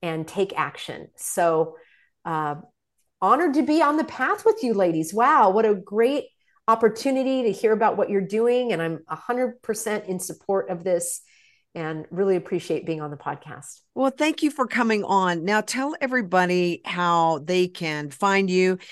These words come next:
Speaker 2: It's Peggy Hall. Wait, the
Speaker 1: Yep.
Speaker 2: healthy american dot org?
Speaker 1: Org, O R G, uh-huh. And you put in the, the, the healthy american dot O R G. If you put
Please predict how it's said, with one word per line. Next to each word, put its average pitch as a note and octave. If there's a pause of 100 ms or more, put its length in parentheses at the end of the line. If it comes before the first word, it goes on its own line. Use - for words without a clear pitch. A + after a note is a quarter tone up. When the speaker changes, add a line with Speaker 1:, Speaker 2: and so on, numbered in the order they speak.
(100)
Speaker 2:
It's -
Peggy C4 (560)
Hall. F3 (300)
Wait, F#3+ (120)
the E3+
Speaker 1:
Yep. E3
Speaker 2:
healthy B3+
american G#3
dot F#3 (280)
org? A#3+ (560)
Speaker 1:
Org, D#3+
O F#3
R F3+
G, F3
uh-huh. F3+
And E3
you D3+
put G3+
in F#3+
the, C4+
the, G#3
the F3
healthy G3+
american F#3
dot E3
O F3+
R F#3
G. F#3+
If A3
you A#3
put G#4+